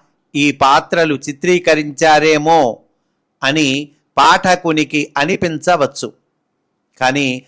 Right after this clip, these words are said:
అలా జరగలేదని ఆచార్యుల వారే తెలిపారు. "ఇప్పటి కాలమున కూడా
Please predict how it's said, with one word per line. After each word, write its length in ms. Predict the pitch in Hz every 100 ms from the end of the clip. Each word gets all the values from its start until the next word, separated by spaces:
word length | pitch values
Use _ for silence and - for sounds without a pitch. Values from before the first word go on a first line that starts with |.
| _ -
అలా 260 | 135 147 139
జరగలేదని 1120 | 120 131 139 156 170 170 165 170 147 135 143 _ _ -
ఆచార్యుల 540 | 127 151 175 156 160
వారే 580 | 151 147 139 139 117 131 _ _ -
తెలిపారు. 440 | 127 123 123 101 _ _ _ _ _ _ _ _ _ 165
"ఇప్పటి 300 | 165 202 208
కాలమున 440 | 190 190 196 196
కూడా 560 | 190 190 190 170 156